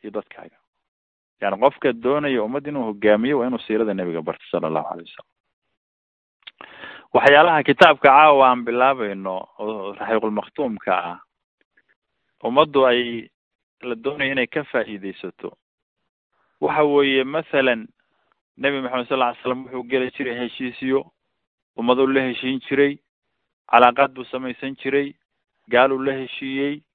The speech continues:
waxa weeye, dad badan oo la heshiiyey, ahlu kitaab kuwa uu la heshiiyey, kuwa, maaragtay, mushrikiin uu la heshiiyey. Yacni, maxaa kuu bannaan? Maxaa lagu ogol yahay?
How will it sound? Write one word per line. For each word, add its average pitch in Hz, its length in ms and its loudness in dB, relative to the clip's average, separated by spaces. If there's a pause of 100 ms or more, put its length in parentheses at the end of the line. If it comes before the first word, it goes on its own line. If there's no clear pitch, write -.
(500)
waxa 135 220 -2
weeye, 135 280 2
dad 135 160 -8
badan 135 220 0
oo 135 140 0
la 135 80 -4 (100)
heshiiyey, 139 540 -2 (340)
ahlu 123 200 2
kitaab - 340 2
kuwa 143 260 0
uu 135 40 0
la 135 140 0
heshiiyey, 139 600 -4 (380)
kuwa, 143 200 4
maaragtay, 139 420 4
mushrikiin 135 480 -8
uu 135 120 -6
la 139 160 2
heshiiyey. 139 560 -8 (720)
Yacni, 123 600 0 (800)
maxaa 131 340 0
kuu 156 180 -4
bannaan? 95 460 -4 (380)
Maxaa 156 200 2
lagu 139 240 -4 (120)
ogol 113 220 -10
yahay? 80 300 -10